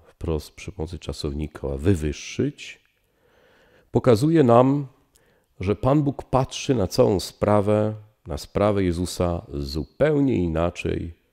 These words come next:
niż tamci, którzy skazali Jezusa jako przeklętego przez Boga.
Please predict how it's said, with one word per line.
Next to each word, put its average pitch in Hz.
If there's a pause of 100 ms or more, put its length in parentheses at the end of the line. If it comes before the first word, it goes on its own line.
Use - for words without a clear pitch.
(360)
niż -
tamci, 104
którzy 85
skazali 98
Jezusa 92 (200)
jako -
przeklętego 90
przez 67
Boga. 92